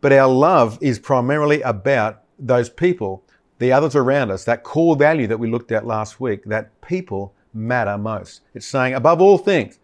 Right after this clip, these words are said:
people matter beyond my nuance. And when, when that is real, not just an idea,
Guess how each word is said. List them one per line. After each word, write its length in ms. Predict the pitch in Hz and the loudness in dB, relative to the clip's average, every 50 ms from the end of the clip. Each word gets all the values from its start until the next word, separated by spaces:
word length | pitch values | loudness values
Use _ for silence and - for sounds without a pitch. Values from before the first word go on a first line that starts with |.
| _ _ _ _ _ _ _ | _ _ _ _ _ _ _
people 380 | - - 160 190 180 131 117 110 | -4 -2 -2 -2 0 -2 -2 -2
matter 280 | 117 135 131 104 92 | 0 0 0 -2 -2
beyond 480 | 87 95 120 120 123 120 107 101 92 98 | -4 -4 -4 -2 -2 -2 -4 -6 -8 -8
my 200 | 117 113 113 110 | -6 -6 -6 -6
nuance. 500 | 110 113 120 117 107 98 95 - - _ _ _ _ _ _ - | -6 -6 -6 -6 -6 -8 -10 -14 -20 _ _ _ _ _ _ -6
And 120 | 131 135 | -2 0
when, 200 | 147 165 190 196 | 0 0 0 0
when 200 | 180 190 214 208 196 | 2 2 2 2 2
that 200 | 185 165 - - - | 0 0 -2 -4 -6
is 160 | 151 120 113 | -4 -4 -2
real, 340 | 113 117 160 202 190 123 101 | 0 0 2 4 4 2 2
not 220 | 107 123 135 - | 2 0 -2 -2
just 200 | - 135 - - | -6 -10 -8 -6
an 80 | 135 120 | -6 -4
idea, 460 | 120 117 104 98 120 131 113 87 | -4 -4 -4 -4 -4 -4 -4 -6